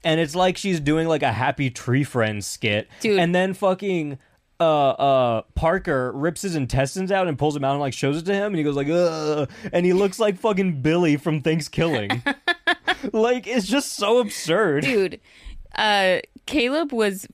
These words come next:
Speaker 2: FaceTiming me yesterday.
Speaker 1: The way you said my name right now, I thought you were talking about, like, a different entity. <laughs> I was like, "Wait, who?"
Speaker 2: He was FaceTiming me yesterday while I was watching this movie, and I was fucking dying
Speaker 1: Oh, yeah.
Speaker 2: laughing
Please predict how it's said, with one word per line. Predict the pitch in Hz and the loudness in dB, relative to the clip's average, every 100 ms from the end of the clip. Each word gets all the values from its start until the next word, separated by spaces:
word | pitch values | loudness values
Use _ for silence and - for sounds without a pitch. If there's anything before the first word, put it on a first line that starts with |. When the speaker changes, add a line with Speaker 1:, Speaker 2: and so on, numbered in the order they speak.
| - | -4
Speaker 2:
FaceTiming | 190 208 - 220 196 185 | -2 -2 -2 -4 -2 -4
me | 180 170 | -4 -4
yesterday. | 175 175 185 - 170 151 120 180 _ _ _ _ _ _ _ _ - | 0 0 0 -4 -4 -2 -4 -12 _ _ _ _ _ _ _ _ -2
Speaker 1:
The | |
way | 113 | 0
you | 151 | 0
said | - 120 | 0 0
my | 117 | 0
name | 98 95 | 0 -2
right | 104 | 0
now, | 120 | 2
I | 104 | 0
thought | 110 | 0
you | 107 | -2
were | 104 | -2
talking | 185 165 | -4 -4
about, | 107 104 | -2 -2
like, | 107 - | -4 -4
a | 117 | -6
different | 95 113 - 104 101 | -2 -4 -2 -4 -4
entity. | 95 - 113 113 - - - 262 | -2 -2 0 -2 -4 -14 -6 -2
<laughs> | - - - | -2 -2 -2
I | |
was | 220 185 | 0 2
like, | 196 | 0
"Wait, | 170 170 | 2 2
who?" | 147 | 2
Speaker 2:
He | 156 | 2
was | 202 311 | 0 0
FaceTiming | 269 294 - 302 285 | 0 0 0 0 0
me | 247 | 0
yesterday | 226 - 190 180 | -2 -2 -2 -2
while | 175 202 214 | 2 2 2
I | 220 | 2
was | 196 | 0
watching | 175 185 202 190 | 0 0 -2 -6
this | 165 | -8
movie, | 170 170 185 240 247 | -8 -6 -4 -4 -2
and | 196 202 | 0 0
I | |
was | 208 226 | 0 -4
fucking | - 240 233 226 190 _ _ _ - | -2 -2 -2 -12 -12 _ _ _ -2
dying | 190 190 214 208 220 | 2 4 2 2 0
Speaker 1:
Oh, | |
yeah. | 196 175 170 | 0 0 0
Speaker 2:
laughing | 175 220 - 208 262 | 0 -2 -2 -2 -2